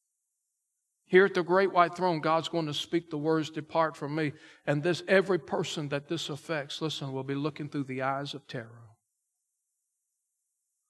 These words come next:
Because when God says, "Depart from me, ye that work iniquity," I'm gonna tell you, there's no mistake about it.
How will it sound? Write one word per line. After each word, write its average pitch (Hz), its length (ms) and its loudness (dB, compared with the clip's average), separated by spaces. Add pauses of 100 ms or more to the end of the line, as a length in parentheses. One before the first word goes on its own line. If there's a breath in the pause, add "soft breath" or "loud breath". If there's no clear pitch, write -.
(200)
Because 143 600 -4 (1900)
when 139 140 -4
God 156 360 0
says, 151 300 -4
"Depart 147 480 -4
from 139 180 -8
me, 143 120 -4
ye 143 240 -2
that 135 120 -6
work 143 300 -8
iniquity," 151 500 -10
I'm 151 140 -6
gonna 151 100 -6
tell 165 160 -8
you, 156 80 -6
there's 139 220 -8
no 165 100 -6
mistake 180 440 -10
about 160 280 -12
it. 151 140 -20